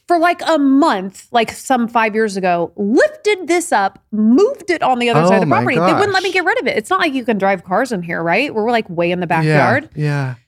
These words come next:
Speaker 1: So anyway, I think this is
Speaker 2: Was
Speaker 1: the best
Speaker 2: it
Speaker 1: use for this
Speaker 2: Yeah.
Speaker 1: place,
Speaker 2: Was
Speaker 1: right?
Speaker 2: it anything before it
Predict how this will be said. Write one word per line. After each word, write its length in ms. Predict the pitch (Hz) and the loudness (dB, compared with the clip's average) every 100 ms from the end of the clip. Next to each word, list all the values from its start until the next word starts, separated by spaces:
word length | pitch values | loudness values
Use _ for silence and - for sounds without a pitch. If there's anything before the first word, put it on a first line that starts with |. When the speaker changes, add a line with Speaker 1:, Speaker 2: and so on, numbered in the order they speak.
| _ | _
Speaker 1:
So 300 | - - 349 | -6 0 2
anyway, 340 | 294 214 175 | 2 0 0
I 140 | 175 180 | 0 -2
think 180 | 185 190 | -4 -4
this 140 | 185 | -2
is 80 | 147 | 2
Speaker 2:
Was 180 | 151 156 | 2 4
Speaker 1:
the 80 | |
best 200 | 190 156 | 2 2
Speaker 2:
it 40 | 196 | -2
Speaker 1:
use 160 | 175 - | -6 -6
for 140 | 170 | -6
this 240 | 160 160 | -4 -4
Speaker 2:
Yeah. 360 | 151 170 220 247 | -2 2 2 0
Speaker 1:
place, 200 | - - | -4 -8
Speaker 2:
Was 220 | 135 151 | 0 2
Speaker 1:
right? 120 | - 147 | 4 2
Speaker 2:
it 60 | |
anything 360 | 123 131 151 156 | 0 0 0 0
before 380 | 127 - 107 123 | -2 0 0 0
it 140 | 139 | -2